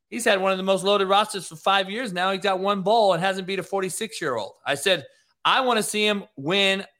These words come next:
multiple games and Super Bowls, and I wanna see this happen in five years from now. I don't wanna, I'm not with the quick anointing of these guys that everyone else is like. They, they're anointing these kids way too fast,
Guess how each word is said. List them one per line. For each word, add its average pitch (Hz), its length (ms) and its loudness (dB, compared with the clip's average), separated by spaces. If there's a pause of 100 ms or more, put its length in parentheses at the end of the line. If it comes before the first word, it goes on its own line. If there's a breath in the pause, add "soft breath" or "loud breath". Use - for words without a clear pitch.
(180)
multiple 220 520 0
games 156 380 -2
and 147 80 -12
Super 196 260 -6
Bowls, 147 460 2
and 156 100 0
I 165 60 2
wanna 202 260 0
see 202 320 -4
this 190 280 -2
happen 170 440 -4
in 170 120 -6
five 160 340 0
years 247 220 -4
from 180 120 -8
now. 131 300 -2
I 160 80 0
don't 254 140 0
wanna, 226 260 0 (380 soft breath)
I'm 311 200 4
not 294 340 0
with 240 220 2
the 196 80 -4
quick 220 340 0
anointing 170 640 0
of 143 140 0
these 135 200 -4
guys 135 320 0
that 131 100 0
everyone 135 340 0
else 135 280 0
is 104 160 -10
like. 95 360 -4
They, 131 160 0 (240 soft breath)
they're 190 180 4
anointing 196 480 2
these 160 180 -4
kids 170 280 -2
way 151 300 -2
too 165 220 -10
fast, 156 520 -2